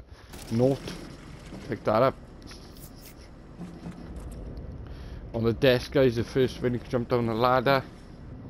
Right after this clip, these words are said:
is another note from a worker. The way we were gonna go, guys, in the first place, there's nothing else wrong with it.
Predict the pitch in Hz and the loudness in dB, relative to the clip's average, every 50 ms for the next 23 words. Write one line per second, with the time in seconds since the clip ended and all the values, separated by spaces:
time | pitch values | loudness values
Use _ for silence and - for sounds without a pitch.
0 | - - - - - - - - - - - - - 104 107 107 107 117 120 120 | -14 -14 -14 -14 -16 -16 -18 -18 -20 -18 -14 -10 -8 -4 -2 0 2 4 4 6
1 | 131 131 131 127 131 131 - - - 113 107 107 110 110 113 113 117 123 - - | 6 6 6 6 6 4 2 -4 -6 -4 -4 -2 -2 0 0 0 0 0 2 4
2 | 120 120 117 - - - - - - - - - - - - - - 180 170 - | 4 4 2 0 -6 -12 -12 -12 -12 -14 -14 -14 -16 -16 -16 -14 -12 -12 -12 -12
3 | - - - - - - - - - - - - - - - - - - - - | -14 -16 -16 -18 -18 -16 -16 -16 -16 -16 -16 -16 -18 -18 -18 -18 -16 -14 -14 -12
4 | - - - - - - - - - - - - - 123 117 120 120 123 120 123 | -12 -12 -14 -14 -14 -14 -14 -12 -12 -12 -12 -8 -4 0 4 4 6 6 6 4
5 | 123 127 131 120 123 123 117 123 120 123 120 120 117 117 120 123 117 117 120 107 | 4 4 2 2 2 2 2 2 2 2 2 4 4 6 6 6 4 0 -4 -2
6 | - 127 123 117 - - 127 120 120 117 - - 117 110 - 110 110 - 120 117 | 0 2 0 0 0 0 2 2 2 2 0 -6 -8 -6 -6 -6 -6 -4 -2 0
7 | 113 107 107 101 107 110 107 107 104 101 104 107 113 117 117 | 0 0 0 0 0 -2 -2 0 0 0 2 4 4 2 2